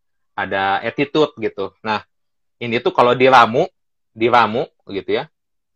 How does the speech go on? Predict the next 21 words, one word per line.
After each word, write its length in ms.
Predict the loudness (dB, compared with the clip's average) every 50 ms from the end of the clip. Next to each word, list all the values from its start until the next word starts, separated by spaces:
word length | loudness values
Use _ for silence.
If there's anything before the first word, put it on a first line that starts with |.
| _
istilahnya, 540 | _ -20 -12 -6 -6 -4 -4 -4 -4 -4 -4 -4 -4 -4
eh, 320 | -4 -4 -4 -2 -2 -2 -4
segitiga 480 | -6 -8 -10 -10 -10 -10 -4 -4 -4 -2
itu 80 | 0
ya 80 | -2 0
diramu 340 | 0 0 0 -2 -2 -2 -6
ya, 80 | -6 -6
seimbang 600 | -6 -8 -8 -6 -6 -8 -4 -2 -2 -2 -2 -2
gitu. 240 | -4 -4 -4 -8 -8 _ _ _ _ _ _ _ _ _ _ _ _ _ _ _ -20
Eh, 340 | -16 -14 -12 -12 -10 -12 -12 -14 -16 _ _ _ _ _ _ _ _ _ _ _ _
ada, 480 | -12 -8 -4 -2 -2 0 -2 -2 -4 -8 -14 -20 -20 _ _
anggaplah 380 | -12 -4 -4 -2 0 0 -2 -2
misalnya 320 | -4 -6 -6 -6 -6 -6
ada 40 | -6 -6
satu 160 | -8 -6 -2
karyawan 480 | -2 0 2 2 2 2 0 -2 -2
nih, 60 | -10 -10 _
wih, 200 | -4 -4 -4 -4 _ _ _ _ _ _ _ _ _ _ _
dia 180 | _ -2 0 0
knowledge-nya 480 | 0 0 -2 -2 -2 -2 -2 -2 0 2
bagus, 680 | 2 0 2 0 -2 -2 -2 -4 -4 -10 -16 -20 -20